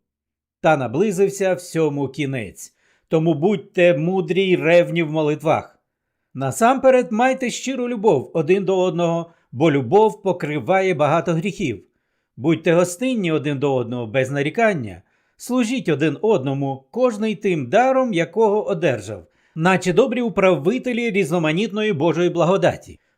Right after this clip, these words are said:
Коли хто говорить, нехай говорить, як Божі слова.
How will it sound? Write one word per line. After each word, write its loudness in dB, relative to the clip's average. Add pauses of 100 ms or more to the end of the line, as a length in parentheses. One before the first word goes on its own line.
(140)
Коли -2
хто 2
говорить, 2
нехай 0
говорить, 2
як 2
Божі -2
слова. -4